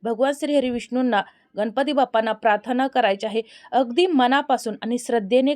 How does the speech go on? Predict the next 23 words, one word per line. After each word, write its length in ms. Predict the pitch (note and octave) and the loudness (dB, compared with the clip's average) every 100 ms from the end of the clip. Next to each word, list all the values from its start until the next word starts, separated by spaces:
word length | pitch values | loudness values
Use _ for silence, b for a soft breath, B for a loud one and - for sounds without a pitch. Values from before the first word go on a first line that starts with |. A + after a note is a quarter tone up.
| - | -4
सेवा 340 | - B3+ G#3 G#3 | -2 0 2 2
करायची 380 | G#3 G#3 G3 G#3 | 2 0 0 -2
आहे. 160 | G3+ G#3+ B B _ | -4 -8 B B _
ही 160 | C4 C4+ | -2 0
सेवा 320 | C#4 B3 A#3+ | 2 4 2
करत 320 | B3 A#3 A3+ | 2 -4 -2
असताना 340 | - - A3 G#3 - | -6 -2 0 0 -2
आपल्याला 360 | G#3 A3 G#3+ | -2 2 0
मेहनतीची 600 | G#3 A#3+ G#3+ A3 A#3+ - B3 | 2 -2 0 -2 -2 -6 -4
देखील 340 | C4 - A#3+ | -4 -4 -8
तितकीच 320 | A3+ - A#3+ | -10 -12 -16
जोड 240 | G3+ A#3 G#3 | -4 -2 -2
आहे, 200 | G3+ G#3 B B B - | -4 -8 B B B -2
व 60 | |
असायला 480 | G#3+ G#3 A#3+ A#3 A#3+ | 0 0 0 0 2
हवी, 220 | A#3+ G#3 | 0 0
कारण 320 | A3 G#3 G#3 G#3+ | 0 0 0 -2
की 60 | A3 | -4
मेहनतीशिवाय 720 | A#3 A3 A3 A3 B3 A#3+ G#3 | -2 0 0 0 -2 0 0
कोणताही 540 | - G#3+ G3+ G3+ A3 | 0 -2 0 -2 -2
पर्याय 380 | B3+ A#3+ G#3 G3+ | 0 0 2 0
आपल्याला 400 | G3+ - F#3+ F#3+ | 0 -2 0 0
नसतो. 380 | G#3 G#3 - | -2 -6 -4